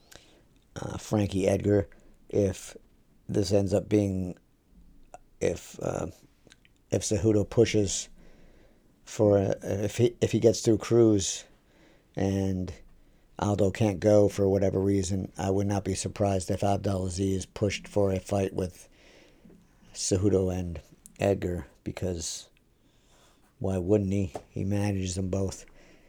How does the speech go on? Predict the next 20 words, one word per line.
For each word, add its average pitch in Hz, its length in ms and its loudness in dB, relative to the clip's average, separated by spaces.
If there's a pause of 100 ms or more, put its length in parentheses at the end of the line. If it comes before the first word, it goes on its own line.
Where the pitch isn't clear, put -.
(180)
gets 101 240 -2
the - 60 -10
double 104 300 0
dip 98 300 -2
on 98 160 -2
that 95 140 -4
money, 98 380 -2 (1120)
and, 98 440 -4
uh, 92 240 -4 (180)
he 92 120 -8
comes 101 240 -2
away 95 180 2
the 90 80 -2
big 95 200 -2
winner. 101 320 0 (580)
Same 104 440 2
thing 101 240 -2
he 98 200 -2
would 98 240 -2
do 95 380 0